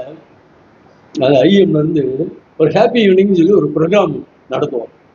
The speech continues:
மந்த்லி ஒன்ஸ் மதுரை ஒய் எம் சி ஏல. மதுரையில இருக்கிற எல்லா சர்ச் யூத்தையும் இன்வைட் பண்ணுவோம். நேரடியா போய் ஐ எம் ஒருத்தரெல்லாம் சேர்ந்து அந்தந்த போதகரை பார்த்து, "இந்த மாதிரி யூத் மீட்டிங்,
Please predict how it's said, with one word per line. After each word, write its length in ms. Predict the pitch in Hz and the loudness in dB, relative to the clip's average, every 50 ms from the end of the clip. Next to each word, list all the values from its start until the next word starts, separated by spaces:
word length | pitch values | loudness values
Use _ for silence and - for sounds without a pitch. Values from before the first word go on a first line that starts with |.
| _ - | _ -4
மந்த்லி 440 | 147 196 240 233 - 247 214 175 151 135 | -2 -2 -2 0 0 2 2 2 2 2
ஒன்ஸ் 480 | 151 190 214 - - 151 - - - - - _ _ _ _ _ _ _ _ - | 2 0 0 0 0 -2 -4 -4 -8 -14 -20 _ _ _ _ _ _ _ _ -4
மதுரை 280 | 151 170 202 190 175 | -2 0 2 2 4
ஒய் 180 | 151 151 165 190 | 4 4 4 2
எம் 80 | 196 180 | 2 0
சி 120 | - 156 | 0 -2
ஏல. 200 | 123 - - - _ _ _ _ _ _ _ _ _ _ _ _ _ _ _ _ _ _ _ _ _ _ _ - 143 | -2 -4 -8 -14 _ _ _ _ _ _ _ _ _ _ _ _ _ _ _ _ _ _ _ _ _ _ _ -6 -2
மதுரையில 340 | 147 190 240 269 277 277 254 | -2 0 0 2 2 2 2
இருக்கிற 380 | 233 214 202 202 220 247 262 | 2 0 -2 -2 -2 -4 -4
எல்லா 320 | - 160 175 214 269 285 311 - | -6 -8 -10 -8 -6 -6 -6 -2
சர்ச் 260 | - 262 226 - 220 | -2 -2 -2 -2 -4
யூத்தையும் 260 | 208 196 247 285 - | -6 -4 -4 -4 -2
இன்வைட் 420 | 294 262 220 214 233 247 226 165 175 | -2 -2 0 0 0 0 0 0 -4
பண்ணுவோம். 280 | 165 131 120 117 - - _ _ _ _ _ _ _ _ _ _ _ _ _ _ _ 135 | -6 -6 -8 -12 -16 -20 _ _ _ _ _ _ _ _ _ _ _ _ _ _ _ -4
நேரடியா 440 | 135 170 214 226 226 226 214 220 208 | 0 0 2 2 2 2 2 2 0
போய் 460 | - 156 170 160 165 202 - - - - _ _ _ _ _ _ _ _ _ | 0 0 0 0 0 0 0 -4 -10 -14 _ _ _ _ _ _ _ _ _
ஐ 120 | 117 147 190 | -2 0 0
எம் 320 | 196 190 170 156 151 - - - | 2 0 0 -2 -6 -10 -10 -8
ஒருத்தரெல்லாம் 440 | 143 139 139 - 165 147 147 165 160 | -8 -8 -4 -4 -2 0 0 0 0
சேர்ந்து 480 | 156 - 151 151 143 139 147 175 - - - _ _ _ _ _ _ _ _ _ _ _ _ _ _ - | 0 0 0 0 0 0 -2 -4 -4 -6 -10 _ _ _ _ _ _ _ _ _ _ _ _ _ _ -2
அந்தந்த 320 | 151 151 160 165 151 143 | 0 2 2 2 2 0
போதகரை 400 | - - 160 185 190 180 160 151 | 0 0 2 2 4 2 2 0
பார்த்து, 340 | - - 143 135 135 - 180 190 - - - _ _ _ _ _ - | -2 -4 -4 -4 -2 -2 -2 -4 -4 -8 -18 _ _ _ _ _ -10
"இந்த 160 | 147 139 156 | -6 -2 0
மாதிரி 200 | 175 175 165 185 | 2 2 2 2
யூத் 100 | 202 - | 0 0
மீட்டிங், 420 | 170 170 156 160 175 196 196 196 | 0 0 0 0 -2 -4 -6 -10